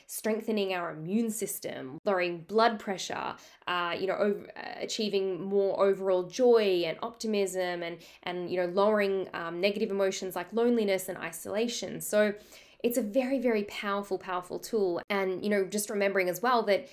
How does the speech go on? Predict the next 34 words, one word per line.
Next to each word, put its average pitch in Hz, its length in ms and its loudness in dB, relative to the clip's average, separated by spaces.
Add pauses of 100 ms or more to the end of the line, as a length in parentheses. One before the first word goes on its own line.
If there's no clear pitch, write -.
(240)
gratitude 220 440 0
is 240 140 2
something 220 320 -2
that's - 180 -6
free. 214 560 0
<laughs> 208 40 -2
It's 240 200 2
free 214 300 2
and 226 80 0
accessible 220 560 -4
for 208 180 -2
all 208 240 2
of 226 120 0
us 202 240 0
at 180 180 -4
any 226 240 0
point 214 300 -2
in 202 100 -2
time. 180 480 -4 (920)
Anytime 240 500 4
we 196 80 4
want, 165 300 -2
we 180 100 -2
can 180 140 -6
access 165 480 -8
it 165 160 -4
and 170 100 -6
we 175 80 -4
can 170 120 -12
practice 170 440 -8
it. 165 300 -6
And, 160 360 -8 (140)
you - 80 -10
know, 165 260 -6